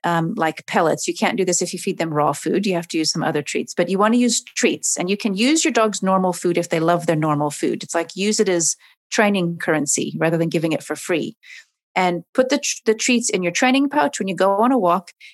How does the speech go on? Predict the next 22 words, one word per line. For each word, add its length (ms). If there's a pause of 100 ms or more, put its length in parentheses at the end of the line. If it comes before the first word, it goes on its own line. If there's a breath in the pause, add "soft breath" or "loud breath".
(200 loud breath)
and 100
you 80
hold 220
a 40
handful 400
of 120
the 80
treats 340
in 80
your 100
left 320
hand, 460
if 140
that's 200
the 80
side 280
you're 60
gonna 180
walk 260
your 60
dog 240
on. 340